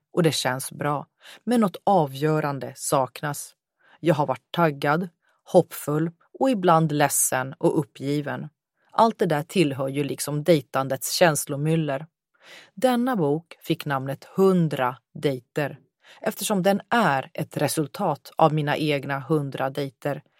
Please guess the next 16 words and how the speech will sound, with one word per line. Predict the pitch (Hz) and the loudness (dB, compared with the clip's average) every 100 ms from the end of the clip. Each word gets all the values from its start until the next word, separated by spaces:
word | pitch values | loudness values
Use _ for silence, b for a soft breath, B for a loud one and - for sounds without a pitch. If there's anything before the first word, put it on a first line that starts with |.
| b b | b b
med | 240 | 2
över | 214 185 156 | 4 4 2
hundra | 117 180 180 160 143 135 135 | 2 4 4 2 -2 -6 -4
olika | - 175 135 135 156 - 131 - | 2 2 2 -6 -4 -6 -6 -6
personer. | - 120 147 147 139 127 - _ _ _ _ | -6 -4 -4 -4 -4 -8 -12 _ _ _ _
Det | 160 165 214 220 226 _ - | -6 0 0 0 -4 _ -8
i | 196 | -2
kombination | - 175 156 143 - 170 156 | 2 2 2 -2 0 -2 -2
med | 143 | -4
en | 143 156 | -4 0
mängd | 185 233 208 165 | 0 0 -2 -4
forskning, | - 139 - - 156 143 - b b b b | -6 -6 -6 -6 -6 -6 -14 b b b b
intervjuer | 226 202 170 175 165 147 180 165 143 139 - _ | 2 2 4 4 4 4 4 4 -2 -6 -8 _
med | 247 | 0
andra | 175 147 139 | 0 0 -2
dejtare | 139 143 131 - 147 135 | -2 -4 -4 -4 -4 -4